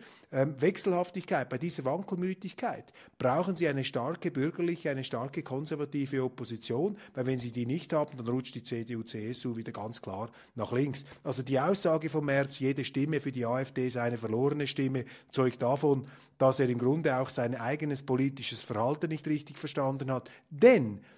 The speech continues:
nur dank der A F D hat er ja seinen Kurs in der Migrationspolitik dermaßen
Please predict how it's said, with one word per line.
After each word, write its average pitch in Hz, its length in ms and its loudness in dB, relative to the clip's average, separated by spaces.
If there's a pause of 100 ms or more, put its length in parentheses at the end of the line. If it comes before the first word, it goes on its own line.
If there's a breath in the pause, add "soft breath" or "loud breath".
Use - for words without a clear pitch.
(140 loud breath)
nur 170 240 2
dank 143 280 2
der 123 140 2
A 135 180 2
F 156 100 -2
D 139 240 0
hat 127 160 -4
er 127 60 -2
ja 117 80 0
seinen 113 260 -2
Kurs 117 300 -4
in 127 100 -4
der 113 120 -4
Migrationspolitik 113 1080 -4
dermaßen 131 720 0